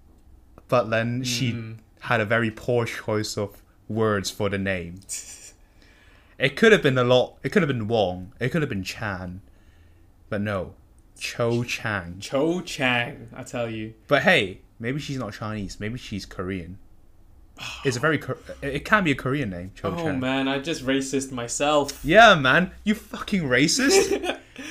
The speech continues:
Speaker 2: You misogynistic, racist,
Speaker 1: Racist. Homophobe, don't forget that.
Speaker 2: homophobic,
Speaker 1: And all the
Speaker 2: s-,
Speaker 1: icks, come on.
Speaker 2: cis white male.
Speaker 1: <laughs> Oh my god, okay. So, I didn't know this, but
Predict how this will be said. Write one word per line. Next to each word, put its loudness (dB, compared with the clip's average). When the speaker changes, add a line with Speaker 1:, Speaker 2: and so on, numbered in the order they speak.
Speaker 2:
You 4
misogynistic, 2
racist, 4
Speaker 1:
Racist. -16
Homophobe, 4
don't 2
forget 0
that. 6
Speaker 2:
homophobic, 2
Speaker 1:
And 8
all 8
the 2
Speaker 2:
s-, 0
Speaker 1:
icks, -6
come 4
on. 6
Speaker 2:
cis 2
white 4
male. 8
Speaker 1:
<laughs> -14
Oh 10
my 4
god, 2
okay. -2
So, 2
I 4
didn't 2
know 2
this, 6
but -2